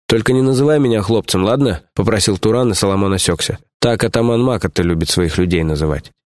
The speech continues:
«Где он?» — спросил Мартьян. «Где сейчас атаман?» «Едет сюда». Мельник будто именно этих слов и ждал, стукнул кулаком по столу и заговорил громче.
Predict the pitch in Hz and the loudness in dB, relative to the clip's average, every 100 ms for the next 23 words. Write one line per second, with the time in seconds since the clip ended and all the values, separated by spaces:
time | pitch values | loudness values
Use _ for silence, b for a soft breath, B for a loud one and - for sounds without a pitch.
0 | _ - 87 107 107 98 82 - _ - | _ -4 0 2 2 0 -4 -10 _ -8
1 | - 98 - 92 92 - 95 73 - _ | -2 0 0 0 -2 -2 -2 -2 -8 _
2 | 135 151 120 123 104 92 101 110 110 80 | 0 2 0 0 -2 -2 -2 0 -2 -4
3 | - _ 110 120 117 120 135 113 82 - | -8 _ 0 2 2 0 0 0 -4 -10
4 | _ - 131 139 117 123 - 135 131 127 | _ 0 2 2 0 -2 0 0 2 2
5 | 131 120 113 139 120 127 113 117 95 80 | 0 0 0 0 2 0 0 0 -2 -4
6 | - - 101 107 98 104 107 98 107 98 | -8 -4 -2 0 0 0 0 0 -2 0
7 | 123 - 113 107 98 107 104 101 101 87 | -2 0 0 0 0 0 0 0 0 0
8 | 90 85 - 76 | 0 0 -2 -4